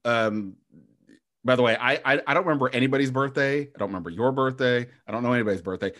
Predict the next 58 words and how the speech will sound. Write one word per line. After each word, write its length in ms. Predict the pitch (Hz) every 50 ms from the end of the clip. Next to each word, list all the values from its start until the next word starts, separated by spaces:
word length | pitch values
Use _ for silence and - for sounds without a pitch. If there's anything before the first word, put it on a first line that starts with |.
| - _ _
but 80 | - 117
I, 160 | 120 123 127
I'll 200 | 131 - 127 131
know 140 | 139 151 151
Bradley 300 | 135 147 143 143 131 135
Beal's 260 | 127 135 131 127 127
forever 360 | - 123 147 139 139 127 120
because 440 | 110 110 104 - 127 117 113 107 - - _ _ _
his, 420 | - 135 135 123 117 113 107 - - _ _ _ _ _ _ _ _ _ _ _ _ -
he, 200 | - 117 131 160
his, 200 | 151 151 147 135
he 160 | 127 143 147
was, 180 | 147 139 123 107 95 95 - _ -
his 180 | 135 156 151
birthday 420 | 131 123 139 151 165 160 - 135 127
was 200 | 123 127 127 -
the 80 | 117
day 200 | 101 123 123 127
he 100 | 131 123
was 140 | 117 101 90
drafted, 460 | 82 117 123 123 123 120 - 113 98
and 60 | 104
I 100 | 107 107
wrote 180 | 110 110 110 110
the 80 | 107 101
story 280 | - 117 107 107 107 104
for 80 | 110
the 60 | 98
Associated 480 | 95 - 113 107 101 - 104 95 95 -
Press 240 | - 113 110 107 117
la-, 140 | 110 110 107 107 -
last 300 | - 113 113 110 107 -
night, 80 | 120 117
and 100 | 107 104
I'm 80 | 101 95
sure 140 | - 101
that 120 | 95 98 85
was 160 | 95 92 92 - - - - _
my 120 | - 101 98
lead 320 | 95 98 101 101 101 90
in 160 | 98 98 87
my, 160 | 101 98 95 -
some 180 | - - 104 92
hokey 320 | 90 107 101 - - 95
lead 220 | 87 95 98 98 90
I 60 | 90
wrote 200 | 92 92 92 85
in 60 | 90
that 140 | 92 90 87
way. 140 | 95 90 87
So 100 | - 98
I'll 300 | - 120 139 156 160 160
always 240 | 160 175 165 143
know 80 | 151 143
what 160 | 127 107 101
his 140 | 131 131 107
birthday 360 | 87 92 87 85 - 85 65
is. 180 | 69 69 53